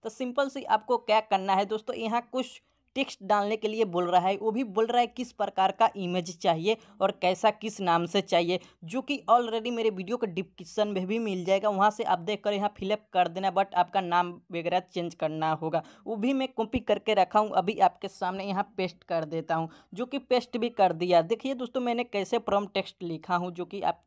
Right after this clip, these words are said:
आपको वीडियो के डिस्क्रिप्शन में ये भी प्रॉम्प्ट टेक्स्ट मिल जाएगा, जो कि ईयर्स में डाल दिया हूँ, अठारह ईयर्स उल-, उम्र डाल दिया हूँ, अपने हिसाब से अपना उम्र डाल देना। उसके बाद देखिए दोस्तों, फ्रेम डाल दिया हूँ,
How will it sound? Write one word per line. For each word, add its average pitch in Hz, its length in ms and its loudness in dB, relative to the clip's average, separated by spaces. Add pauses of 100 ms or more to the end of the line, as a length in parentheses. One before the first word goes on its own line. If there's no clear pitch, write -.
(140)
आपको 202 160 -4
वीडियो 180 300 -2
के 185 100 -6
डिस्क्रिप्शन 175 340 -6
में 196 100 -6
ये 175 220 -6
भी 208 220 -4 (120)
प्रॉम्प्ट 185 300 -4
टेक्स्ट 196 260 -8
मिल 160 260 -2
जाएगा, 151 180 0 (300)
जो 214 80 -8
कि 233 120 -6 (240)
ईयर्स 233 400 -2
में 220 120 -4
डाल 202 180 6
दिया 214 140 -2
हूँ, 214 140 -2
अठारह 196 280 0
ईयर्स 214 340 -2
उल-, 196 200 -4 (100)
उम्र 202 260 -6
डाल 190 220 4
दिया 208 120 -4
हूँ, 208 100 -4
अपने 214 220 -8
हिसाब 196 240 -2
से 214 100 -6
अपना 190 360 0
उम्र 196 300 -2
डाल 160 280 6
देना। 165 200 -4 (260)
उसके 226 260 -4
बाद 247 140 4
देखिए 226 240 -2
दोस्तों, 226 260 -6
फ्रेम 220 300 -2
डाल 202 160 4
दिया 214 120 0
हूँ, 226 80 -2